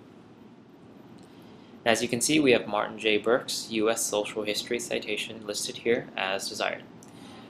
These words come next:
Please be aware that you may need to edit the citation to include relevant database information that isn't automa-,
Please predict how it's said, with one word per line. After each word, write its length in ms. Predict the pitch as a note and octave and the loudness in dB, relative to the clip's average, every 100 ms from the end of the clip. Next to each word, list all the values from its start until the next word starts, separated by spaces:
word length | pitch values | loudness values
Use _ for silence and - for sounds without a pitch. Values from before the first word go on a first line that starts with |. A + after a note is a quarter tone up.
| - - - - - - - - | -20 -20 -20 -20 -20 -20 -20 -2
Please 320 | - C#3+ C#3+ | 6 6 6
be 100 | D3+ | 4
aware 260 | D3 A#2 A2+ | 8 8 8
that 240 | G#2+ G#2+ | 6 2
you 80 | G#2+ | 0
may 200 | A2 A#2 | 0 0
need 180 | A2+ G#2 | -2 -4
to 180 | - | 0
edit 220 | B2 C3 A2 | 2 2 0
the 80 | |
citation 640 | G#2 G#2 G2 G2 F#2 G2 F#2 | -2 -2 -2 -2 -2 -2 -4
to 240 | - G2+ | -4 -4
include 560 | G2 F#2+ - G#2 G2+ G2 | -4 -6 -4 -2 -2 2
relevant 400 | G2+ G2 G2+ G2+ | 2 2 0 -2
database 480 | F#2+ F#2 F2+ - | -2 0 -2 -2
information 640 | F2+ F2 F#2 F2+ - G2+ F#2 | -6 -10 -6 -4 -4 -6 -6
that 200 | F#2 F#2+ | -2 2
isn't 300 | A2+ G#2+ G#2 - | 2 0 -4 0
automa-, 420 | G2+ G#2 G#2 G#2+ | 4 4 4 -2